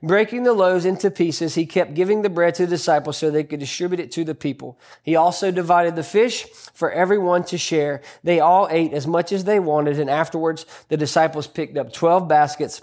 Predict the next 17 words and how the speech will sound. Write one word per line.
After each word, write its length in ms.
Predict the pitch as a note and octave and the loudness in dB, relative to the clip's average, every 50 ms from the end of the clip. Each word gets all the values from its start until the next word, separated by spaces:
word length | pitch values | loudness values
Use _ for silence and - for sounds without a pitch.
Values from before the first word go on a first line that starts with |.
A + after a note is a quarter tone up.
| - - | -14 -8
of 160 | C3+ C3 A#2+ | -8 -6 0
leftover 440 | C3+ D#3+ E3+ - - F3 E3+ E3+ D#3+ | 2 0 0 2 2 0 2 2 0
bread 240 | D3 D3+ D#3 D#3 D#3 | 0 2 0 2 2
and 120 | D#3+ D3 | -2 -4
fish. 320 | - - C#3 C3+ C3 B2+ - - | -2 -4 -2 -2 -2 -6 -8 -10
A 80 | B2+ | -12
total 480 | B2+ - - D#3+ E3+ E3+ E3+ E3+ B2 - - - - _ _ | -10 -4 -2 0 0 0 -2 -4 -6 -10 -20 -20 -20 _ _
of 120 | B2 A#2+ | -8 -8
five 360 | - - E3 D#3 E3 E3+ - - | -2 2 4 4 4 2 2 2
thousand 400 | D3 C#3+ C#3+ C#3 C#3 C#3 C3+ C3+ | 2 2 2 2 0 -4 -2 0
men 340 | C#3+ D3 D3+ D3+ D#3 D3+ - - | 0 0 0 0 -2 -6 -6 -4
and 180 | C3+ C#3+ D3+ | -4 -2 0
their 120 | D3+ D#3 D3 | 0 -2 -2
families 520 | - - C3+ C3 B2 B2 B2 B2 A#2+ - - - _ _ _ - | -2 -2 0 0 0 -2 -4 -6 -8 -12 -20 -20 _ _ _ -10
were 420 | A#2+ B2 B2+ B2 B2 B2 A2+ - - _ _ _ _ _ _ _ _ _ _ | -4 -2 0 0 0 -2 -4 -8 -16 _ _ _ _ _ _ _ _ _ _
fed. 640 | - - - - - - C#3 A#2+ A2 G#2+ G#2 - - _ _ _ - - _ _ _ - - _ _ _ _ _ - - - _ _ _ - | -20 -20 -18 -14 -8 -6 -4 -4 -4 -6 -10 -14 -18 _ _ _ -20 -20 _ _ _ -20 -20 _ _ _ _ _ -18 -18 -18 _ _ _ -2
Whew, 260 | - G4 A4 G#4 - | 2 4 4 4 2